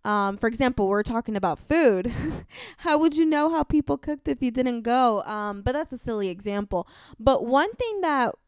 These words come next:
um, I love about our church is that we characterize ourselves as a loving church.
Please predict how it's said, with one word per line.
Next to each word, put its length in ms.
um, 420
I 120
love 240
about 240
our 120
church 540
is 220
that 280
we 260
characterize 680
ourselves 460
as 160
a 60
loving 560
church. 500